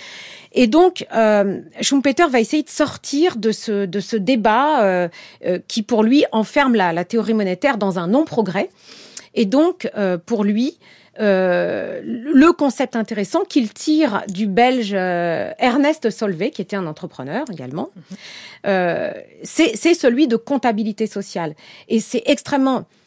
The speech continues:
Speaker 1: c'est extrêmement intéressant parce que, euh, de ce fait, euh, la monnaie est associée à un rapport social. Et surtout,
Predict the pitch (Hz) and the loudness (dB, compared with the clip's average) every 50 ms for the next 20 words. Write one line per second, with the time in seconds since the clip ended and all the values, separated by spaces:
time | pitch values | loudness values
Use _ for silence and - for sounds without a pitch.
0 | _ _ - - - - 208 - - - 214 214 214 208 202 190 - 202 202 233 | _ _ -14 -12 -10 -10 -10 -10 -6 -4 -2 -2 -2 -2 -4 -4 -6 -4 -4 -4
1 | 226 - 302 269 - 185 156 - - - 190 165 _ _ _ _ _ - _ _ | -4 -2 -4 -4 -4 -6 -8 -8 -6 -6 -6 -6 _ _ _ _ _ -20 _ _
2 | - - 202 190 180 165 - - - 196 220 185 175 277 285 - - 254 240 - | -12 -6 -4 -2 -2 -4 -6 -8 -14 -10 -6 -2 0 0 0 0 -2 -4 -4 -4
3 | - - 254 254 262 277 320 - - _ _ _ _ _ _ _ - - 208 190 | -2 0 2 4 4 4 2 0 -2 _ _ _ _ _ _ _ -8 -4 -2 -2
4 | 180 170 - - 190 180 254 254 269 269 247 262 262 247 240 226 - _ _ - | -2 -2 -4 -6 -6 0 2 2 4 4 2 0 0 0 0 -2 -4 _ _ 0
5 | 294 285 277 - 247 208 - - 220 208 - - 226 202 - - 214 196 190 190 | 0 0 0 0 -4 -4 -4 -6 -10 -10 -8 -6 -6 -6 -6 -4 -6 -6 -4 -6
6 | 165 156 165 202 220 - - 196 - - - 175 165 - - 160 151 160 226 277 | -6 -4 -2 -4 -4 -2 -4 -10 -10 -10 -14 -14 -14 -10 -8 -8 -6 -6 -8 -10
7 | 285 _ _ _ _ _ _ - - - - - _ - 277 269 262 - - - | -12 _ _ _ _ _ _ -20 -20 -20 -20 -14 _ 0 2 2 2 0 -2 -6
8 | 247 - - - - 226 240 269 339 | -6 -6 -8 -10 -8 -6 -6 -6 -8